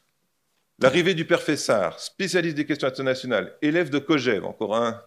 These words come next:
de ces grands élèves de Kojève, très anti-allemand, renforce le pôle résistant. Dès mille neuf cent quarante, le père de Lubac a diffusé dans l'ordre un message pour mettre en garde sur les ravages de l'idéologie nazie. Message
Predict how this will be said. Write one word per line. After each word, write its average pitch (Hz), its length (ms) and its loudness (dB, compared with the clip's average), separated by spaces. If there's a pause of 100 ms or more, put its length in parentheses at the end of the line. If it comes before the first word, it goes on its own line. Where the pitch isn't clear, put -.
de - 60 -20
ces 98 120 -10
grands 101 180 -4
élèves 104 200 -4
de 92 60 -6
Kojève, 95 500 -4 (460)
très 180 260 2
anti-allemand, 147 520 2
renforce 160 440 -4
le 131 80 -4
pôle 123 180 -4
résistant. 104 520 -10 (420)
Dès 147 200 -2
mille 185 100 0
neuf 165 120 0
cent 143 120 -2
quarante, 127 380 0
le 123 80 0
père 120 120 0
de 107 80 -2
Lubac 107 460 -2
a 113 80 -2
diffusé 127 380 -6
dans 117 180 2
l'ordre 131 560 2
un 123 100 2
message 123 600 -2
pour 139 100 -4
mettre 131 220 -4
en 117 80 -2
garde 165 180 -2
sur - 80 -4
les 127 100 0
ravages 139 380 0
de 151 80 -2
l'idéologie 139 540 -4
nazie. 113 260 -2 (580)
Message 104 400 -2